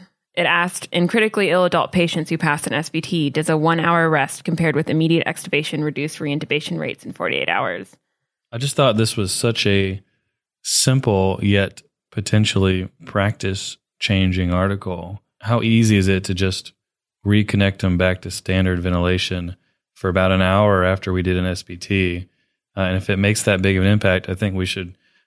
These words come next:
Speaker 2: probably be doing this on a lot of our patients.
Speaker 1: Absolutely. Um, the primary outcome looked at reintubation within forty-eight hours, and this was more common in the control group. Secondary outcomes looked at post-extubation respiratory failure within forty-eight hours,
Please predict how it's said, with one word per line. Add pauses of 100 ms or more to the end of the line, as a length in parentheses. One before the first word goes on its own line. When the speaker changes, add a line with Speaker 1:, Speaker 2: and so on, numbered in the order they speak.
(180)
Speaker 2:
probably
be
doing
this
on
a
lot
of
our
patients. (280)
Speaker 1:
Absolutely. (400)
Um,
the
primary
outcome
looked
at
reintubation
within
forty-eight
hours,
and
this
was
more
common
in
the
control
group. (160)
Secondary
outcomes
looked
at
post-extubation
respiratory
failure
within
forty-eight
hours,